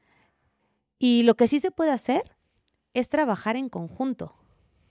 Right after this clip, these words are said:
es tener buena comunicación, es aprender a conocernos,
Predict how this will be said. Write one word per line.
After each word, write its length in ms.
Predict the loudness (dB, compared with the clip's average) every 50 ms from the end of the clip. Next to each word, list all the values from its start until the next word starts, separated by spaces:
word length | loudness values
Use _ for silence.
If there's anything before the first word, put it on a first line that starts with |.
| _ _ _ _ _ -20 -20 -20 -20 -20 _ _
es 640 | 0 2 4 6 6 6 6 6 4 4 2 -2 -4
tener 260 | -4 -2 0 0 0
buena 260 | 0 -2 -4 -4 -6
comunicación, 880 | -8 -8 -8 -6 -8 -8 -10 -8 -10 -10 -8 -8 -6 -4 -4 -4 -6 -8 _ _ _ _ _ _ _ _ _ _ _ _ _ _ _ -6
es 600 | -4 -2 0 0 0 0 0 0 0 -2 -2 -4
aprender 460 | -6 -6 _ -8 -6 -4 -2 -2 -4
a 60 | -4
conocernos, 1160 | -6 -8 -10 -8 -8 -10 -10 -6 -2 0 0 0 0 0 -2 -2 -2 -4 -4 -6 -10 -18 _